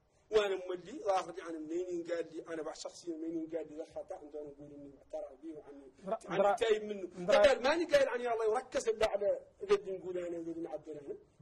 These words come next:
Speaker 1: وتعود الناس الأخرى متروك لها الحبل على، الحبل على الغارب. به اللي أنا اللي نكتب لهم تدوينه، إنت راس السعودية، راس السعودية تريكة، الشاشة لهم حق عنهم وحدين نقررهم، ويقوموا عليا هب هب، اللي قلت كلمة ما هي موافقة عندهم.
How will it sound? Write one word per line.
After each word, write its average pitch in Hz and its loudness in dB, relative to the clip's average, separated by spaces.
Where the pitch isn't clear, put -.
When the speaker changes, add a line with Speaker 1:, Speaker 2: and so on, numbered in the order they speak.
Speaker 1:
وتعود 170 -6
الناس 156 -6
الأخرى 165 -12
متروك 147 -14
لها 147 -12
الحبل 147 -10
على، 139 -18
الحبل - -12
على 135 -18
الغارب. 156 -4
به 190 -2
اللي 190 -2
أنا 170 -6
اللي 156 -8
نكتب 156 -14
لهم 156 -12
تدوينه، 226 -8
إنت - -6
راس 165 -4
السعودية، 147 -18
راس 156 -16
السعودية 139 -20
تريكة، 135 -18
الشاشة - -8
لهم 156 -14
حق - -6
عنهم 151 -14
وحدين 139 -18
نقررهم، 131 -20
ويقوموا 156 -8
عليا 139 -14
هب 143 -12
هب، 185 -6
اللي 311 -10
قلت - -18
كلمة 151 -12
ما 147 -12
هي 147 -16
موافقة 147 -18
عندهم. 147 -18